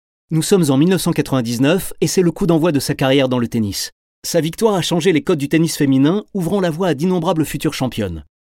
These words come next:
Un bon exemple est Coco Gauff, qui après de nombreuses tentatives infructueuses, s'est offert le premier titre en Grand Chelem de sa carrière en septembre deux mille vingt-trois,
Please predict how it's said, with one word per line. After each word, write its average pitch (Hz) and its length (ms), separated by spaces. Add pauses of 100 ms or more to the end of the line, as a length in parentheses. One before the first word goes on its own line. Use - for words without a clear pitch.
(180)
Un 123 100
bon 196 220
exemple 180 480
est 160 120
Coco 226 260
Gauff, 107 420 (320)
qui - 80
après 135 240
de 117 80
nombreuses 143 360
tentatives 135 440
infructueuses, 180 680 (100)
s'est - 240
offert 190 240
le 151 80
premier 175 300
titre - 220
en 131 60
Grand 120 200
Chelem 143 240
de 117 80
sa 117 120
carrière 120 520 (260)
en 156 100
septembre 165 520
deux 160 100
mille 185 160
vingt-trois, 131 480